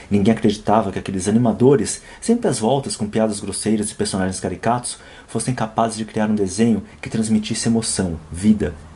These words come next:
mais ainda, conseguir transmitir algo inédito em um desenho animado, a dor da perda. Na verdade, apenas uma pessoa acreditava nessas possibilidades,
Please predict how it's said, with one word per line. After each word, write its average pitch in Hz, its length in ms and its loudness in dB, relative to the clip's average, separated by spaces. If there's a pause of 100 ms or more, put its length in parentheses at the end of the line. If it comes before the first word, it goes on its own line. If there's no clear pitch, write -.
(160)
mais 104 400 4
ainda, 90 380 -2 (240)
conseguir 98 320 -6
transmitir 107 520 0
algo 110 200 4
inédito 104 420 2
em 101 40 4
um 101 40 0
desenho 98 300 4
animado, 85 420 0 (240)
a 120 60 2
dor 92 340 0 (180)
da 98 140 0
perda. 78 460 -4 (560)
Na 185 80 4
verdade, 147 600 4
apenas 127 340 2
uma 165 100 2
pessoa 139 320 0
acreditava 107 440 0
nessas 104 220 -2
possibilidades, 101 800 -2